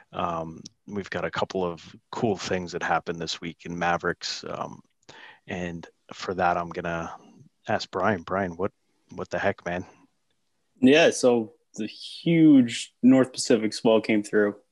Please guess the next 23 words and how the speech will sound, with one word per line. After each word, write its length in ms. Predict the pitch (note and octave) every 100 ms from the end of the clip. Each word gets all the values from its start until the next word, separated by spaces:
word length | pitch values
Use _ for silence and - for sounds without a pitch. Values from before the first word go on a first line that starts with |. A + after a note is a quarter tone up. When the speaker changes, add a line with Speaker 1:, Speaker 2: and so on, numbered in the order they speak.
| -
Speaker 2:
and, 240 | G2+ G#2
uh, 320 | G#2 G2+ G2+ G#2
you 100 | -
know, 160 | G#2+ G2+
it, 220 | A#2+ A2 -
it 180 | A2+ A2 - _ -
sent 260 | C3+ A2+
waves 300 | A2+ A2 G#2
from 400 | - G#2+ G#2 G2+ -
Hawaii 340 | B2 A#2+ A#2
all, 400 | A2+ A#2 A2 - _ -
all 120 | A#2
the 60 | A2+
way 80 |
up 80 | A2
and 100 | G#2
down 140 | G#2 G#2
the 60 |
coast 260 | - G#2 -
of 60 |
California. 600 | - G#2+ - A2+ G#2+ G#2 -
And, 220 | - G#2
uh, 240 | - -